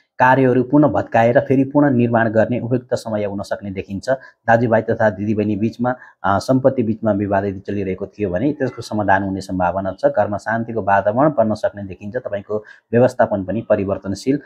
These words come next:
र केही अन्य क्षेत्रमा केही स्थान परिवर्तनका योगहरू पनि विशेष रूपमा देखिएका छन्। र शनिबारको यदि तपाईँले श-, शनिको मन्दिरमा गएर चमेलीको तेलद्वारा,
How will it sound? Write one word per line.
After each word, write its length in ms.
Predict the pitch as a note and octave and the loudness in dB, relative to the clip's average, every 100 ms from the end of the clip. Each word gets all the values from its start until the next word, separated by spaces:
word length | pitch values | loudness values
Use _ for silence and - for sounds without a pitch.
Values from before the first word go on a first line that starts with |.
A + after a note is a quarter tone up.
| - - | -12 -2
र 180 | A#2 G#2 | 2 4
केही 280 | - A2 G#2 | 4 2 2
अन्य 320 | B2 C3 B2 | 2 2 2
क्षेत्रमा 460 | B2 A#2 G2 G#2 A#2+ | -2 -2 0 0 -2
केही 440 | - _ B2 A#2 | -8 _ -2 -2
स्थान 240 | - D3 | 0 -2
परिवर्तनका 640 | C3 A2 G#2 G2+ G#2+ G2+ G2+ | 2 0 2 -2 -4 2 2
योगहरू 420 | G2+ A#2+ A#2 A2+ | 2 2 2 0
पनि 240 | A#2+ C#3 | 2 0
विशेष 380 | A#2 A#2 D3+ - | 0 -4 -6 -4
रूपमा 240 | C3 A#2+ | -4 -4
देखिएका 440 | G2 G2+ - G2 F#2+ | -6 -8 -10 -6 -4
छन्। 160 | B2+ C#3 _ _ A2 | -4 -6 _ _ 2
र 100 | A2+ | 2
शनिबारको 800 | - C3 D3+ C#3 - D3 C#3+ - G#2+ | 2 2 4 4 4 2 2 -2 -8
यदि 240 | A#2+ A#2+ | -2 -2
तपाईँले 540 | A#2+ - A#2+ A2 B2+ C#3 - _ - | 0 0 0 0 0 -2 -10 _ -14
श-, 260 | - A2+ - | -4 -4 2
शनिको 280 | C3+ F3 F3 | 4 4 4
मन्दिरमा 440 | A#2 A2 A2+ G#2+ | 2 2 2 0
गएर 400 | G2 G#2 G2 A2+ B2 - _ _ | 0 0 2 2 2 -4 _ _
चमेलीको 400 | B2+ C#3 C#3+ B2+ | 2 2 2 0
तेलद्वारा, 1120 | A#2+ A2+ A2 A#2+ A#2+ _ - G#2 G2+ G#2 A#2+ | -2 0 0 0 -6 _ -4 2 4 6 2